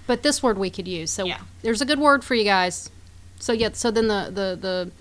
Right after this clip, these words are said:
Speaker 1: he goes down to the cave. The
Speaker 2: Yeah,
Speaker 1: horseman,
Speaker 2: he go-,
Speaker 1: sorry,
Speaker 2: he goes
Speaker 1: jumping
Speaker 2: back,
Speaker 1: back.
Speaker 2: he goes back to where, uh, Ichabod was,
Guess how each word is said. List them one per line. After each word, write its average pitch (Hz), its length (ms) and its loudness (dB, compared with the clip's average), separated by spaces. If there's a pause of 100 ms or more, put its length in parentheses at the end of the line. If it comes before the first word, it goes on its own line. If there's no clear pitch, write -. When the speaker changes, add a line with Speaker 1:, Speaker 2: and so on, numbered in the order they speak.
(480)
Speaker 1:
he 277 140 -2
goes 330 240 4
down 392 180 6
to 294 60 -2
the - 80 -6
cave. 370 460 -2 (260)
The - 100 2
Speaker 2:
Yeah, 320 80 12
Speaker 1:
horseman, 262 240 8
Speaker 2:
he - 60 0
go-, 262 80 6
Speaker 1:
sorry, 226 240 6
Speaker 2:
he 247 40 -2
goes 262 180 2
Speaker 1:
jumping 254 200 4
Speaker 2:
back, 196 260 4
Speaker 1:
back. - 20 -10
Speaker 2:
he 240 160 -4
goes 247 220 0
back 233 240 2
to 247 100 -8
where, 220 460 -2
uh, 202 260 2
Ichabod 208 460 -2
was, 196 540 -4